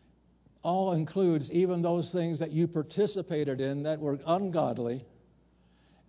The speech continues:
and purposed in your own heart to do them. You did, you relished it, you did it with, with gusto, but then God came and said,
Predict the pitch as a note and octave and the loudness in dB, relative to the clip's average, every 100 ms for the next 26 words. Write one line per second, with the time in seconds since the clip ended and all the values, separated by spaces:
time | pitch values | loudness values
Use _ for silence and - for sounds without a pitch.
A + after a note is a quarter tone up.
0 | _ _ _ - C#3 C#3 - A3 F#3 E3 | _ _ _ -6 -4 -2 2 2 2 -4
1 | - - - _ _ _ _ - D#3 D#3+ | -4 -18 -20 _ _ _ _ -4 0 2
2 | D#3+ F3+ F#3 E3 F3 C#3+ D3 C3+ E3 G3+ | 4 2 2 0 -2 -2 -6 -4 0 0
3 | C#3+ C3+ D3 C#3+ C3+ _ _ _ - D3 | 0 -2 -4 -8 -16 _ _ _ -6 -4
4 | C#3+ F3+ F#3+ E3 D#3+ D#3+ G3+ G#3 G3+ - | -2 -2 -2 -4 -2 0 0 0 -2 -4
5 | F#3+ E3 D3 B2 C3+ G3+ G3+ F3 E3+ E3 | -6 -4 -6 -4 -2 0 0 -2 -4 -6
6 | - - - C#3+ B2+ A#2+ F#3 G3+ - F#3+ | -20 -20 -16 -10 -10 -2 -2 -2 -4 -4
7 | F3 E3+ - - _ _ _ _ _ _ | -2 -4 -10 -20 _ _ _ _ _ _
8 | - D3 E3+ E3 D#3 F3 E3 B2+ - A#2+ | -6 -2 0 0 2 2 2 -2 -2 -2
9 | F#2 - - - _ _ _ _ _ _ | -2 -12 -20 -20 _ _ _ _ _ _
10 | _ _ _ _ _ _ _ _ _ _ | _ _ _ _ _ _ _ _ _ _
11 | _ _ _ _ _ _ _ _ _ _ | _ _ _ _ _ _ _ _ _ _
12 | B2+ B2 C#3 C3 A#2 | -12 -8 -4 -6 -6